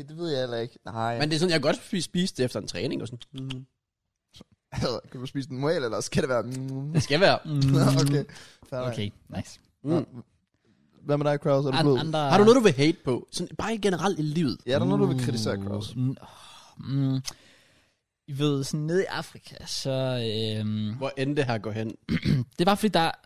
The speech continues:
Speaker 3: der render jo nogen rundt nede i Afrika, øhm, som jeg ikke er så stor fan af. Øh, og det er, øh, m-, det er myg. Øh, fordi de spreder malaria, og det synes jeg er en forfærdelig sygdom, som dræber mange uskyldige afrikanere, øh, hver...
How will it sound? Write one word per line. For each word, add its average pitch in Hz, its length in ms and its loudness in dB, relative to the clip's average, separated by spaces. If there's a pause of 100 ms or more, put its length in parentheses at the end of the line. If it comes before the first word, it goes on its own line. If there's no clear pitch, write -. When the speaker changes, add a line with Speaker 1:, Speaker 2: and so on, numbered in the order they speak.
(140)
Speaker 3:
der 147 100 -2
render 151 220 4
jo 127 840 2 (840)
nogen 151 440 2
rundt 156 240 2
nede 123 160 4
i - 20 0
Afrika, 113 480 -4 (200)
øhm, 101 520 -8
som 110 160 -6
jeg 110 80 -2
ikke 113 80 -2
er 113 40 -6
så - 100 -12
stor 113 160 -10
fan 120 240 -2
af. 107 200 -6 (460)
Øh, 104 400 -6
og - 180 -6
det 139 240 4
er, 120 280 0
øh, 110 520 -2
m-, 135 320 -2
det 123 100 -4
er 160 80 6
myg. 175 200 10 (840)
Øh, 131 280 4
fordi 156 400 0 (140)
de 160 200 -4
spreder 151 280 -2
malaria, 165 520 2 (180)
og 135 300 -2 (140)
det 151 80 0
synes 170 140 2
jeg 165 40 -4
er - 20 -2
en - 40 -10
forfærdelig 185 340 -2
sygdom, 180 260 0
som 151 140 -4
dræber 180 220 -2
mange 165 320 2
uskyldige 165 400 -2
afrikanere, 135 600 -4
øh, 117 360 -2 (120)
hver... 151 320 -6